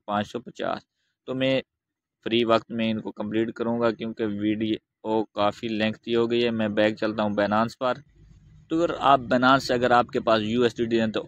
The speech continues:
आप इस वक्त मेमी कॉइन जितने भी हैं, मैं आपको रिव्यू दे देता हूँ। यहाँ पर ये देखें, शिबा इनू, पेपे कॉइन, पिक्सेल, इसके अलावा,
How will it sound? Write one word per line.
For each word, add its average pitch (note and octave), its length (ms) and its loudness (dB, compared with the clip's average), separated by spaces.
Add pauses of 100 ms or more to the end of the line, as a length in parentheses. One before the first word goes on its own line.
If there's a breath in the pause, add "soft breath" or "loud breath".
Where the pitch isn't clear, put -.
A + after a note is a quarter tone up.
आप G#2+ 380 2
इस A2 200 -6
वक्त G#2+ 220 -2 (100)
मेमी A2 480 -2
कॉइन G#2+ 320 -6
जितने B2 420 0
भी G#2 180 -2
हैं, G#2 260 -2 (500)
मैं A2 200 -2
आपको G#2+ 320 2
रिव्यू G#2+ 280 2
दे A2 180 2
देता A2 280 0
हूँ। G#2+ 140 0
यहाँ A2 280 0
पर G#2+ 200 -2
ये G#2+ 160 2
देखें, G#2+ 540 -2
शिबा A2 400 2
इनू, G#2+ 220 0 (120)
पेपे G#2+ 340 -2
कॉइन, G#2 380 -6
पिक्सेल, G#2 480 -2 (480)
इसके - 200 -8
अलावा, A2 400 6